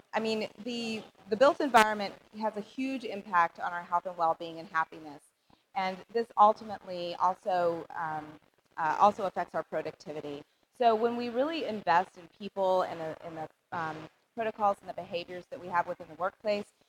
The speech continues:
you can increase productivity, lower the healthcare costs, reduce absenteeism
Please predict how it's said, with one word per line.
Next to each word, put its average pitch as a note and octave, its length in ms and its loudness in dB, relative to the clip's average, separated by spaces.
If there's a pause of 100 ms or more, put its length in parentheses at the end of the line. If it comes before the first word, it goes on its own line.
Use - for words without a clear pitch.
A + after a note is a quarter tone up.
(140)
you A#3+ 100 -10
can A#3+ 100 -4
increase B3+ 380 -6
productivity, E3+ 720 -6 (460)
lower A3 380 6
the C4 80 0
healthcare F#3 460 4 (100)
costs, D#3+ 340 -2 (440)
reduce G#3 360 -6 (160)
absenteeism D#3+ 1000 -4